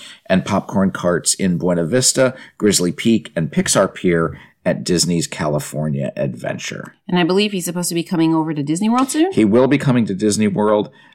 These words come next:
Speaker 1: uh, but he is not there yet.
Speaker 2: Okay.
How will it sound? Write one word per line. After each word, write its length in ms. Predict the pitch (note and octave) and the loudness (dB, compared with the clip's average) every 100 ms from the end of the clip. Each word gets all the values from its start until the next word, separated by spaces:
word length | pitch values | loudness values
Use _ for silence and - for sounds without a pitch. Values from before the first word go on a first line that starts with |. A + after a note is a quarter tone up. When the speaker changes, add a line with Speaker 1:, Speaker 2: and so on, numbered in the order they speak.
| - | -10
Speaker 1:
uh, 280 | D#2 E2 D2+ | -4 -2 0
but 240 | D#2+ - | 2 0
he 140 | - | 0
is 340 | - - F#2+ F#2 | -2 2 2 2
not 360 | E2+ E2+ - | -2 -2 -4
there 300 | C2+ D#2 D2+ | -4 -2 -2
yet. 560 | D2 A1 A#1 - - - _ C#4 | -4 -6 -12 -12 -14 -14 _ -2
Speaker 2:
Okay. 220 | F#4 | 2